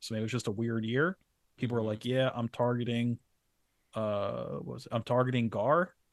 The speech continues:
Speaker 1: but all I found was buffalo fishes, and I'm trying to win this tournament, so I'm just gonna shoot buffalo fishes this year."
Speaker 2: Yeah, I think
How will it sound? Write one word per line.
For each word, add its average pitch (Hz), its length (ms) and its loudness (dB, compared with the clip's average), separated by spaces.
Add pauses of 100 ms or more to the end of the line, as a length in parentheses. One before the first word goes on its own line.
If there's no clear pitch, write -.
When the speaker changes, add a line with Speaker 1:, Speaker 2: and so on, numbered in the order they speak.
(160)
Speaker 1:
but 113 120 -2
all 120 100 2
I 131 80 2
found 123 160 0
was 120 100 0
buffalo 110 340 -2
fishes, 92 400 -10
and 110 80 -6
I'm 107 80 -6
trying 117 140 -2
to 117 40 0
win 110 120 -2
this 104 120 -6
tournament, 98 400 -6
so - 80 -8
I'm 107 80 -6
just - 80 -10
gonna 110 140 -4
shoot 107 240 -8
buffalo 107 300 -6
fishes 113 360 -14
this - 160 -18
year." - 180 -14 (1300)
Speaker 2:
Yeah, 92 420 -8 (260)
I 110 80 -12
think - 540 -12